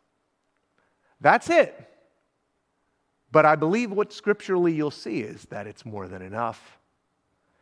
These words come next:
I mean, if, have you ever thought about how many doors God might have opened for you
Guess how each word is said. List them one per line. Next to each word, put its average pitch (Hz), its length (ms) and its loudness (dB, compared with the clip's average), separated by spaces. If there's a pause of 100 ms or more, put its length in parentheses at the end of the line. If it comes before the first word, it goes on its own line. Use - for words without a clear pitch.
(260)
I - 80 -4
mean, 311 140 -2
if, 349 100 -6
have - 80 -20 (640)
you 523 80 0
ever 539 60 6
thought 214 360 4
about 170 600 2 (100)
how 220 260 2
many 285 200 0
doors 160 580 0 (320)
God 175 220 6
might 165 200 2
have 135 200 -2
opened 160 320 -2
for - 120 -10
you 110 400 -8